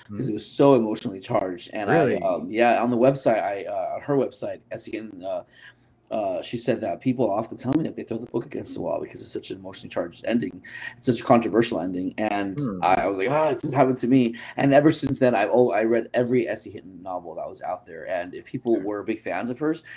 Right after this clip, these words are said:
Speaker 1: they are all connected. But it's such a subtle way they're connected that
Speaker 2: Yeah.
Speaker 1: you wouldn't know it if you didn't read it.
Speaker 2: It's, like, part of the same universe,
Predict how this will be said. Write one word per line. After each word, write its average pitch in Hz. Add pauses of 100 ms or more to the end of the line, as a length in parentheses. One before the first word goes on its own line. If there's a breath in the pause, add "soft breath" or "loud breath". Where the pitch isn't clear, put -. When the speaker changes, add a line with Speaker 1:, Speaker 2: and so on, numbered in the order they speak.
(260 loud breath)
Speaker 1:
they 107
are 87
all 110
connected. 107 (500 soft breath)
But 113 (120)
it's -
such 135
a 135
subtle 117
way 101
they're 101
connected 117
that 101
Speaker 2:
Yeah. 95
Speaker 1:
you 117
wouldn't 110
know 120
it 87
if -
you 110
didn't 95
read 98
it. 80
Speaker 2:
It's, 139
like, 117
part 127
of 113
the 107
same 107
universe, 87